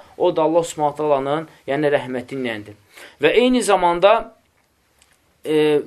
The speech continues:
məşhur qissa var, yəni qədər mövzusunda bir, e, bədəvilərdən, bədəvi ərəblərdən biri gəlir, e, qədər alimlərindən, yəni qədəri inkar edən alimlərin birinin yanına gəlir və deyir ki, "Bəs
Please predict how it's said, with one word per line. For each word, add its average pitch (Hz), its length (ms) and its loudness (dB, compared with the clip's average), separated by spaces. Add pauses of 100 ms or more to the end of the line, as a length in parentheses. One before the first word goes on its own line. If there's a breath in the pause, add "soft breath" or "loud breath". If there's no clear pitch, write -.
(160)
məşhur 196 460 0
qissa 190 400 2
var, 156 200 2
yəni 156 240 -4
qədər 156 320 2
mövzusunda 151 640 0 (420 loud breath)
bir, 240 160 0
e, 160 240 -2 (140)
bədəvilərdən, 160 840 0
bədəvi 170 360 4
ərəblərdən 175 500 0
biri 160 140 -4
gəlir, 170 420 0 (300 loud breath)
e, 156 140 0 (580)
qədər 170 420 2 (220)
alimlərindən, 143 880 0
yəni 156 300 -2 (320 soft breath)
qədəri 165 560 2
inkar 165 320 -4
edən 151 420 0
alimlərin 151 640 -2
birinin 160 280 -4
yanına 147 240 -2
gəlir 160 440 2 (300 soft breath)
və 185 180 4
deyir 208 260 2
ki, 214 180 -2
"Bəs 202 300 -2